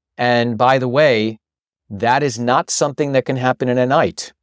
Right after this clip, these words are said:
Pavlov did not stop the dogs from salivating by eliminating one meal with the tuning fork. It takes place over a series of weeks.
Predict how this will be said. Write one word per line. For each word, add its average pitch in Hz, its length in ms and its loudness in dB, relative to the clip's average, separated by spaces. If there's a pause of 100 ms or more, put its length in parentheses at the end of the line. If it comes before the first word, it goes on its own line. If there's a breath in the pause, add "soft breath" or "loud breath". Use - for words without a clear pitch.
(100)
Pavlov 147 600 2
did 110 200 -2
not 131 260 0
stop 143 340 2
the - 80 -8
dogs 139 380 2
from 123 140 -4
salivating 117 680 2
by 110 180 2
eliminating 120 680 0
one 127 280 2
meal 120 360 4
with 110 140 0
the 117 60 -4
tuning 123 320 0
fork. 87 300 -6 (560)
It 117 120 0
takes 135 300 -2
place 135 340 0
over 120 240 2
a 113 60 2
series 123 420 2
of 95 80 -6
weeks. 110 480 0